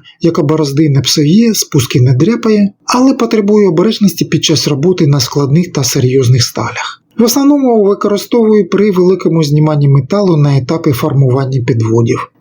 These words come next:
Ресурс роботи бруска досі невідомий. Мабуть, кілька слів про нього я ще додам наприкінці відео.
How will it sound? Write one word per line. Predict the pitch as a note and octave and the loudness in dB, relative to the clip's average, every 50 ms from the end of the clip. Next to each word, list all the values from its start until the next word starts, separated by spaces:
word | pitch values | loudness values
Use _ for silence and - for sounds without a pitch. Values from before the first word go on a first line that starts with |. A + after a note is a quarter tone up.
| _ - | _ 0
Ресурс | B3+ C4+ A#3+ - C4+ A#3 G#3 - - | 0 0 2 2 0 -2 0 -2 -2
роботи | A3+ G#3+ A#3 B3 A#3+ A#3 | -2 0 -2 -2 0 0
бруска | F#3+ G3+ G#3 - - A3+ G3+ | -2 -2 -2 -2 -2 -2 -2
досі | D3+ C#3 F3 E3+ - - D#3+ | 0 0 0 0 0 0 0
невідомий. | D3+ D#3 D#3 C#3+ D3 B2 A#2 B2 A#2+ A2 A2 A#2 A#2 G#2 - - _ _ - | 0 0 0 0 2 2 2 2 2 2 2 0 0 0 -4 -10 _ _ 0
Мабуть, | A3 C4+ B3 C4 C4 - | 0 2 2 2 0 0
кілька | - C4 A3 - A#3+ A3 | -2 -4 -2 0 -2 0
слів | - B3+ B3 A#3 | 0 0 0 0
про | - A#3 A3+ | 0 0 2
нього | G#3+ A3+ A#3 G#3 - G#3 | 2 2 2 2 0 0
я | F3 E3 E3 | 2 2 2
ще | E3 - - D#3+ | 2 0 0 0
додам | C3 C3 C3+ B2 D#3 F#3 G3 | 0 0 0 0 0 0 0
наприкінці | G3 F3 D3+ D3 - - A#2+ - - A#2+ A#2 - - F3+ D3 | 0 0 0 0 -2 -2 -2 0 0 0 2 2 0 2 2
відео. | A#2+ A#2 A2 A2+ A2 A2+ | 2 0 0 0 0 0